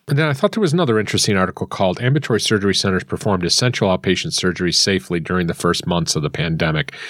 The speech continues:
uh, based upon a survey. So this was a survey from A S C quality dot org, another great website for people to go to if you want information about the A S C industry. And it was a survey of more than seven hundred surgery centers, uh, that found that A S Cs continue to perform essential outpatient surgery safely during the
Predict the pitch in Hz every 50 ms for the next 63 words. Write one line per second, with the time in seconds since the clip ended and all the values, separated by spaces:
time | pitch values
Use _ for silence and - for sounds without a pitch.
0 | - - - - - - 92 87 82 101 87 - - - 87 82 76 - - 92
1 | 87 80 78 76 71 - - 110 101 131 175 - - 135 101 92 92 - - 104
2 | 95 85 92 90 85 - - 90 80 82 85 85 82 - - - 78 - - -
3 | 87 85 85 80 78 73 80 80 80 87 82 80 73 73 113 - 82 113 104 -
4 | 98 87 80 95 92 87 - - - 85 82 80 - 82 - 92 85 - 85 85
5 | 85 87 82 80 - - 82 80 - 87 87 85 82 82 80 78 - - 80 80
6 | - - - 85 85 165 - - - 76 76 78 - - - 82 80 78 80 -
7 | - - 78 82 - - - - - - - - - - - 131 135 143 143 113
8 | 110 107 - - 117 104 98 101 95 90 80 - 98 101 95 90 87 82 - -
9 | 107 101 98 95 - - 98 95 92 87 82 - - - 90 82 87 85 82 -
10 | - - 82 80 80 80 76 - - - - - - - - _ - - 110 98
11 | 90 85 95 92 - - - - 117 107 107 98 95 87 98 101 101 95 - -
12 | 101 87 - - 95 90 - - 143 139 139 135 113 98 - - - - 104 95
13 | 87 87 - - 101 95 - - 101 90 104 101 - - 107 98 - 101 92 -
14 | - 95 87 - 87 87 85 - - - 127 127 - - 131 120 101 90 98 98
15 | 95 87 90 85 85 82